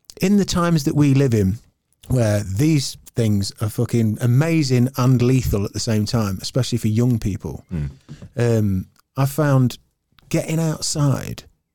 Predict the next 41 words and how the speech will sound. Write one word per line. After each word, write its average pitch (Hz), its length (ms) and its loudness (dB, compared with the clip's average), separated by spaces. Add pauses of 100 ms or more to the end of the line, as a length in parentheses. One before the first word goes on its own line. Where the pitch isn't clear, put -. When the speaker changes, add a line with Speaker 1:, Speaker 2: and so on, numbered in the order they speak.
(140)
Speaker 1:
has 113 140 -4
been 107 460 -2
such - 460 -6
a 151 40 2
medicine. 131 640 -2 (200)
And 120 120 0
I 117 40 0
think, 123 400 -2 (360)
and 123 160 2
I 113 100 2
hope 104 520 -2 (640)
that 90 100 -4
this 139 160 0
conversation 117 720 0
lends 120 220 2
itself 113 380 -2
to, 101 360 -2
to 101 260 -2 (280)
just, - 260 -6 (400)
you 139 100 0
know, 101 180 0 (120)
everybody, 123 480 0
but 110 180 -2
younger 156 300 2
people 139 300 0
as 127 120 -2
well, 120 240 2
that 110 140 -4
we 127 140 2
might, 135 340 0 (120)
we 143 120 0
might 147 320 2
start 143 340 -2
to 120 80 -6
get - 220 -4
outside 107 460 -2
a 98 40 0
bit 101 160 -4
more. 98 200 -4
I 107 40 -2
think 208 260 -2